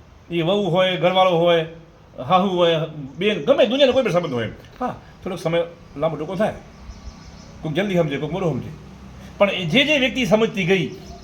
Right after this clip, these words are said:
એને યજ્ઞ કહેવાય. આ જ અશ્વમેધ યજ્ઞ છે.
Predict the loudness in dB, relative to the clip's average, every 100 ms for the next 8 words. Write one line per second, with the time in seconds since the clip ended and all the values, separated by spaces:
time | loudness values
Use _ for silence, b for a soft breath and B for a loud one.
0 | -12 -6 -4 -2 -2 -4 -8 -12 -14 -14
1 | -12 -12 -14 -16 -14 -14 -12 -12 -12 -10
2 | -6 -2 -2 -2 -6 -6 -4 -4 -4 -6
3 | -10 -14